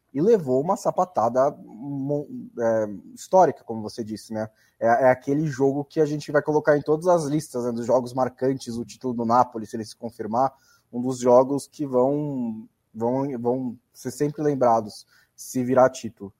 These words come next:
É, e acho que, é, no caso do Arsenal contra o Tottenham,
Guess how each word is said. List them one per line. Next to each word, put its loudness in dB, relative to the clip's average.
É, 0
e -2
acho 4
que, -6
é, 2
no -4
caso 4
do -2
Arsenal 2
contra -4
o -10
Tottenham, 0